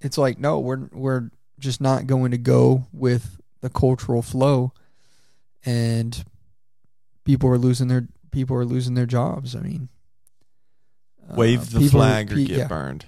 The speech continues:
Speaker 1: Yeah, yeah.
Speaker 2: So
Speaker 1: Toe, toe the line, go with the flow where there's gonna be, there's gonna be consequences.
Speaker 2: Yeah.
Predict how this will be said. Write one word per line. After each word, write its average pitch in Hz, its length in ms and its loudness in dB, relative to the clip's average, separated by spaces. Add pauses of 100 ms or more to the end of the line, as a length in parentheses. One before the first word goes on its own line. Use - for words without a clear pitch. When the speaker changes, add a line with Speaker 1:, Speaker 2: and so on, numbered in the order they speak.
Speaker 1:
Yeah, 131 260 -4 (600)
yeah. 135 240 -6 (240)
Speaker 2:
So - 220 -16
Speaker 1:
Toe, 147 320 4
toe 147 200 4
the 131 100 0
line, 131 560 0 (340)
go 143 140 4
with 143 200 0
the - 80 -4
flow 143 440 2
where 127 460 0 (840)
there's 131 220 2
gonna 123 220 2
be, 123 380 -2 (480)
there's 123 180 -6
gonna 131 160 -2
be 127 100 -6
consequences. 135 760 -8
Speaker 2:
Yeah. 62 200 -6